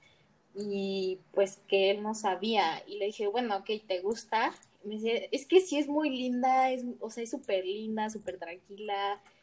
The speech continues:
eh, no sé, se porta súper bien conmigo, pero la veo como una hermana".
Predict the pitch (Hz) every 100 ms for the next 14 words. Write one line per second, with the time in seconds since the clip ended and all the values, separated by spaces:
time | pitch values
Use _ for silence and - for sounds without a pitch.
0 | - - 185 185 180 180 175 175 180 220
1 | - 214 214 208 208 202 190 196 214 202
2 | 180 180 185 196 190 190 208 - 190 180
3 | 180 185 202 233 202 185 185 180 180 180
4 | 151 -